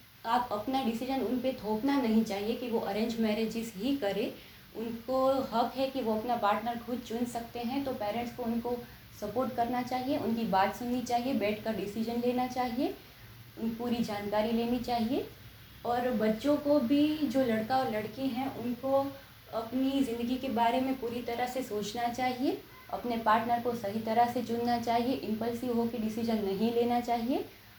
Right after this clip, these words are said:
अगर आप इंटरकास्ट मैरिज करते हो तो उनकी फैमिली बैकग्राउंड, लड़के की या लड़की की पूरी जानकारी ले और अपने आपस में बातचीत कर कर डिसीजन ले, इम्पल्सिव होकर डिसीजन ना ले। दोनों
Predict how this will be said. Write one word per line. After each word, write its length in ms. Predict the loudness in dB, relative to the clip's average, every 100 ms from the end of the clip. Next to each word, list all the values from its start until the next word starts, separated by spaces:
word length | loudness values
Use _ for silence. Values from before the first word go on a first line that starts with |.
| -20 -6
अगर 340 | -2 2 6
आप 200 | 8 6
इंटरकास्ट 500 | 2 -2 -2 -2 -2
मैरिज 320 | -4 -2 -2
करते 380 | -2 -4 -4 -2
हो 200 | 0 2
तो 260 | 0 -2 -4
उनकी 460 | -4 -6 -6 -6
फैमिली 400 | -4 -2 0 0
बैकग्राउंड, 720 | 0 0 -2 -2 0 0 2
लड़के 340 | 2 0 -2 -4
की 300 | -4 -4 -4 -2 0
या 100 | 0
लड़की 340 | 0 0 -4
की 160 | -6 -6
पूरी 300 | -2 0 0
जानकारी 560 | 0 0 2 2 2
ले 280 | 0 0 -2 -4 -16 -20 -20 -12 -6
और 120 | -2
अपने 480 | -2 -4 -4 -4 0
आपस 320 | 2 2 0 -4
में 140 | -2
बातचीत 460 | 2 2 2 -6 -6
कर 160 | -4 -4
कर 160 | -2
डिसीजन 520 | -2 -2 -2 -2 0 0
ले, 220 | 2 0 -4 -8 -20 -20 -20 -20 -12
इम्पल्सिव 580 | -8 -6 -2 -4 -2 -2
होकर 220 | -2 -4
डिसीजन 520 | -4 -4 -2 -2 0 2
ना 240 | 2 0
ले। 240 | -2 -2 -4 -6 -20 -20 -14 -6
दोनों 540 | -2 2 2 4 2